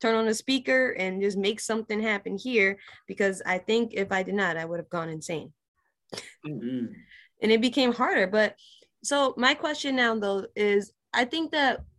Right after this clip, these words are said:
Speaker 1: we struggled with it a good bit because we're so used to interacting, um, with people and in person, you know, work life, friends growing up, we're older. And now I wanna know,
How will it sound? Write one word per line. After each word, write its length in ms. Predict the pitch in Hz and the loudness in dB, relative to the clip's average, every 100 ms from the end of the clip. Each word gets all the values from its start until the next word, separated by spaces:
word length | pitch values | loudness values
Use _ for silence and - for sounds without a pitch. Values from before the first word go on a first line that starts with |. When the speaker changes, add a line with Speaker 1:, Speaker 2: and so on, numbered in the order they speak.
| _ - | _ -8
Speaker 1:
we 260 | 202 233 | 0 2
struggled 460 | 247 277 262 269 247 | 2 0 0 0 0
with 100 | 277 | 0
it 120 | 269 | 0
a 60 | 269 | 0
good 200 | 277 262 | -4 -2
bit 240 | 269 269 | -2 -2
because 320 | 254 - 226 | -4 -2 0
we're 80 | 202 | 0
so 160 | 214 220 | -2 -2
used 500 | 190 190 226 - - | -2 -2 -2 -4 -4
to 140 | 277 247 | -2 0
interacting, 880 | 262 247 262 262 254 262 262 262 - - - - _ - | 0 0 2 2 2 0 0 -2 -6 -20 -20 -20 _ -2
um, 560 | 202 208 208 202 202 196 _ _ _ _ - | 2 4 4 4 0 -4 _ _ _ _ 0
with 160 | 240 | 2
people 460 | 240 233 220 226 220 | 2 -2 2 6 6
and 100 | 214 | 6
in 140 | 208 | 0
person, 760 | 196 190 190 196 190 190 190 185 | 0 -2 -2 -2 0 0 0 -2
you 120 | 180 | -2
know, 160 | 190 180 | -2 2
work 240 | 180 180 | 2 2
life, 520 | 190 180 180 180 - - - | 2 2 2 -2 -6 -18 -2
friends 480 | 196 185 180 180 | 2 4 2 -4
growing 340 | - 185 180 175 | -4 -2 0 2
up, 220 | 180 175 | 0 -2
we're 180 | 170 170 | -4 0
older. 440 | 190 185 185 196 - _ _ _ _ | 2 2 2 0 -4 _ _ _ _
And 100 | - | 0
now 220 | 202 196 | 2 4
I 180 | 196 202 | 4 2
wanna 260 | 208 220 214 | 4 4 4
know, 480 | 214 208 202 196 | 4 2 2 -2